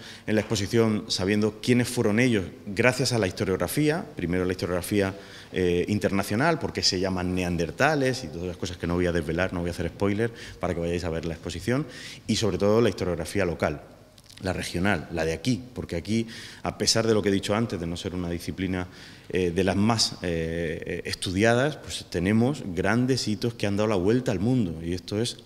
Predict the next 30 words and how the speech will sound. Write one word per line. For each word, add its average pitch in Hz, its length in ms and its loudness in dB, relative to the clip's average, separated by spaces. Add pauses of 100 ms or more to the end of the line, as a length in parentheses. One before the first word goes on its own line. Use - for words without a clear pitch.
(260)
auténticamente 98 680 -2
verdad. 98 320 2
No 92 180 0
estoy 92 320 -2
aquí 92 300 -2 (260)
barriendo 101 460 4
para 95 200 0
casa, 143 440 -2 (340)
aunque 92 160 -4
esto 92 160 -6
sea 92 140 -4
muy 92 160 2
de 90 80 2
arqueólogo, 98 480 0
lo 92 100 2
de 85 80 0
barrer, 95 400 -2 (420)
pero 120 520 8
realmente, 110 760 4
eh, 90 300 -2
hemos, 110 340 0 (100)
eh, - 280 -4
somos 123 240 2
conocidos 110 580 2
a 87 60 -2
nivel 85 200 2
mundial 101 380 2
por 104 240 4
esta 117 160 2
disciplina, 131 640 2